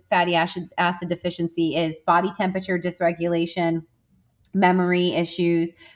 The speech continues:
brain fog. Um, we can definitely see neurological impact as well. Um, so cognitive as well as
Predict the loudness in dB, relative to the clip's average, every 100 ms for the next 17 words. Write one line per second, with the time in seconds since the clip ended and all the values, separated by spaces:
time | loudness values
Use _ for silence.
0 | _ -2 0 2 -2 0 2 4 4 4
1 | 2 0 -2 -2 0 0 -2 -2 0 0
2 | -2 -2 0 0 2 2 2 2 0 -2
3 | -2 -2 0 -4 -2 -4 -4 -10 -4 -2
4 | 0 -2 -4 -14 -20 -20 _ 0 2 4
5 | 2 0 -4 -4 -4 2 4 4 -2 0
6 | 0 0 -2 0 0 0 -2 -6